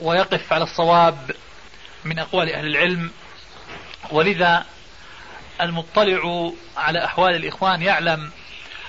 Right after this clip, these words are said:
أن فيها، أن فيهم أصواتا صادقة مخلصة تنادي بالحاكمية لله عز وجل، وتحارب الخرافة، وتحارب الأمر التقليدي الخاطئ، وتحارب الأصوات الآثمة التي ترتفع من هنا وهناك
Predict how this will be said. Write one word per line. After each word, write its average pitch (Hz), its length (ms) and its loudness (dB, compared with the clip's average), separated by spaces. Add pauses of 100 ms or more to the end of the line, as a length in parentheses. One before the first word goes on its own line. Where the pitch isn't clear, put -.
(160)
أن 170 240 0
فيها، 175 460 -2
أن 165 140 -2
فيهم 180 300 -4
أصواتا 165 760 2 (600)
صادقة 170 560 0
مخلصة 151 680 -4 (840)
تنادي 165 460 4
بالحاكمية 160 640 -2
لله 147 320 -2
عز 139 200 -4
وجل، 147 460 -2 (720)
وتحارب 170 580 2
الخرافة، 156 920 2 (120)
وتحارب 156 600 2
الأمر 160 280 -2
التقليدي 156 540 -4
الخاطئ، 165 460 4 (640)
وتحارب 170 520 2
الأصوات 175 420 0
الآثمة 165 920 0
التي 165 240 -4
ترتفع 160 600 -4
من 156 60 -8
هنا 160 200 -2
وهناك 156 460 2